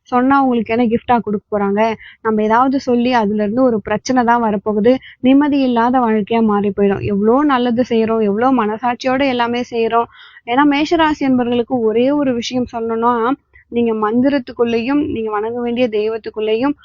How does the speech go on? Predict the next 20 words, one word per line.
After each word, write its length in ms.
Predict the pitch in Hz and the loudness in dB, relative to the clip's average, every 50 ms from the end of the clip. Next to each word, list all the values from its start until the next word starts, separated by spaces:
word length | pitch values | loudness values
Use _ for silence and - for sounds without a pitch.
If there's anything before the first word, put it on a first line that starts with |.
| - - - | -20 -8 -2
நான் 220 | 262 247 254 262 | 2 2 2 2
சொன்ன 360 | 254 - 254 247 269 277 277 | 2 0 0 0 0 2 2
இடத்தை 340 | 254 233 240 240 233 247 254 - | 0 0 0 -2 -2 -2 -4 -2
பத்தியும் 480 | 233 214 202 - 226 240 262 269 262 | -2 -4 -4 -4 -4 -2 0 0 -2
இப்போ 260 | - - 220 - 220 220 | -4 -6 -8 -4 -4 -2
உங்ககிட்ட 400 | 214 214 208 202 214 208 233 240 | -2 -2 -4 -4 -6 -4 -4 -4
சொல்ல 260 | - 226 208 214 214 | -2 -2 -2 -2 -2
போறேன். 320 | 208 226 220 226 240 254 262 - - - - _ | -2 0 0 2 2 0 0 -4 -12 -20 -14 _
நீங்க 340 | - 247 262 277 277 277 269 | -2 2 2 4 4 2 2
வந்து 380 | 262 254 269 277 277 311 311 | 2 2 2 2 2 2 2
உங்களுடைய 500 | 285 269 254 247 240 233 226 233 226 226 | 0 0 0 0 0 0 0 0 0 0
வளர்ச்சிக்கு 640 | 208 208 214 220 247 262 262 - - 247 - 254 226 | 2 2 0 2 2 0 0 -2 -4 -6 -6 -8 -8
போகணும் 420 | - 226 226 240 247 247 247 254 247 | -4 -2 0 0 2 2 2 2 2
அப்படின்றதுக்காக 640 | 233 214 202 220 220 208 220 214 214 214 208 208 214 | 2 0 -2 -2 -2 -2 -4 -4 -4 -4 -2 -2 -2
தான் 160 | 233 247 240 | 0 0 -2
இவ்வளோ 300 | 226 208 214 220 226 220 220 | -2 -2 -2 -2 -2 -2 -4
விஷயத்த 300 | 214 240 226 233 226 247 | -6 -6 -8 -8 -6 -4
நான் 180 | 233 220 208 - | -4 -4 -4 -4
சொல்லிக்கிட்டு 360 | 208 208 208 196 214 196 214 | -6 -6 -4 -4 -4 -4 -4
இருக்கேன். 200 | 208 - 214 | -6 -8 -8